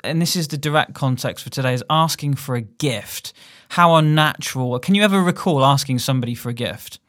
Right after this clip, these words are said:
Perhaps at Christmas, someone might ask you,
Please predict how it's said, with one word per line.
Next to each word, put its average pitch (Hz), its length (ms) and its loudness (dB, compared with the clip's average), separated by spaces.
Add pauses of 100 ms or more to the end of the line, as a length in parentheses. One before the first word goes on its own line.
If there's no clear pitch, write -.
(520)
Perhaps 156 380 2
at 117 100 -8
Christmas, 147 400 0
someone 135 220 2
might 127 180 2
ask 131 300 2
you, 131 380 2